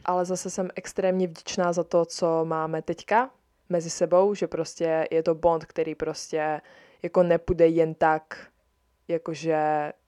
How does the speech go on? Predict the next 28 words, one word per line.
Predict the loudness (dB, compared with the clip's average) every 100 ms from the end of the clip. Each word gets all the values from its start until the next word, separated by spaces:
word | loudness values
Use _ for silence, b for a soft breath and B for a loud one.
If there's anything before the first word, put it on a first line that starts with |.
| _ _ _
protože | -6 -2 4 4 4
my | 0 0
jsme | 2 2
oba | 4 4
hrozně | 4 2 0 -2
jako | -2 0 2 2 2 -2 B B B B B B B B
jak | -6
to | -2
říct, | -2 0
na | 4 4 2
prostě | -4 -6 -2 -2
svém | -4 -10 2 4 6
jako | 4 2
místě, | 0 -6 -6 2 4 4
že | 2 4 2
vůbec | 4 4 4
nemáme | 4 4 2
jako | 0
potřebu | 0 0 2 2 2
nic | -2 0
jako | 0 2
ža-, | 2 2 2
dělat | 2 2
žádné | 2 0 -2
hroty | 0 4 4 4 2 4 4
nebo | 2 0
prostě | -2 -6 -6
něco, | -4 -2 2 2